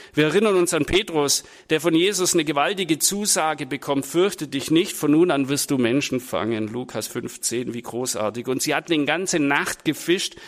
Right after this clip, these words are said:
nichts gefangen. Wir wissen es, strahlender Sonnenschein, sagt er, „Fahrt raus.“ Vollkommen irrational für so einen Profifischer. Sie haben's trotzdem gemacht, also da ist das Thema Gehorsam drin. Und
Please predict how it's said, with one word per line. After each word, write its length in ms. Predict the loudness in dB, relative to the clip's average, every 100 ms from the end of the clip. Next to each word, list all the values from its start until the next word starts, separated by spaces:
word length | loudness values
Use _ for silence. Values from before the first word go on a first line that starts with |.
| -12 0
nichts 300 | 2 2 -4
gefangen. 480 | 0 2 4 2
Wir 160 | 2 0
wissen 260 | 0 0 0
es, 180 | 0
strahlender 440 | -2 0 0 0 0
Sonnenschein, 680 | 0 2 0 0 -2 -2
sagt 300 | 0 -2 -2
er, 80 | -6
„Fahrt 320 | -2 -2 0
raus.“ 400 | -2 -2 -4 -8 -14 -20 -20
Vollkommen 640 | -2 -2 0 -4 -4 -10 -20 -20 _
irrational 540 | -6 -4 -2 -2 -2 -2
für 120 | -4
so 140 | -4
einen 180 | -4 -4
Profifischer. 640 | -6 -8 -8 -10 -12 -12 -14 _ _ _ _ _ _ _ _ _ _ _ _ -20 -20 -14
Sie 160 | -2 2
haben's 200 | 2 0
trotzdem 420 | 0 0 2 2
gemacht, 480 | 4 4 2 0 -2
also 200 | -2 0
da 60 | 0
ist 140 | 0
das 120 | 0
Thema 320 | 2 4 2
Gehorsam 680 | 2 2 2 2 4 4 2
drin. 320 | 2 0 0 -4 -20 -20 -20 _ _
Und 360 | 2 4 4